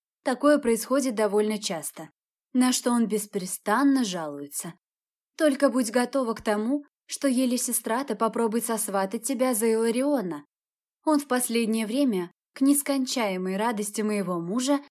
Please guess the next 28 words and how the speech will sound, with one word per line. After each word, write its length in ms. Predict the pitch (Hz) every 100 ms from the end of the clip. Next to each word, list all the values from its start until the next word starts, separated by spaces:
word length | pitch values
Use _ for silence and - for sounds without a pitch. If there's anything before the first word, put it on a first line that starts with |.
| _
в 120 | _
постоянной 800 | 330 294 - 208 185 202 254 208
осаде. 540 | 190 - 165 151 151 147 _ _ _ _
А 120 | 247
по 120 | 262
поводу 360 | 262 302 247 247
твоих 320 | 247 247 247
вопросов 540 | 226 220 254 269 202
о 100 | 214
жизни 340 | 202 240 233 226
в 60 |
Альбионе, 680 | 214 208 214 240 285 190 175 _ _
скажу 400 | - - 302 285
тебе 260 | 285 226 240
так. 380 | 254 233 180 - _ _ _ -
Несмотря 640 | 262 262 254 233 247 269
на 140 | 226
все 200 | 220 294
сомнения, 680 | 294 233 214 202 214 240 214
испытания 640 | 202 - 214 240 247 226 214
и 20 |
трудности, 720 | 208 269 226 190 - 185 170 - _ -
которые 400 | 247 247 247 247
тебе 360 | 277 240 285
здесь 400 | 196 190 233 220
может 340 | 220 247 202 -
преподнести 680 | 214 208 202 208 208 262
судьба, 600 | 247 208 190 156 196 277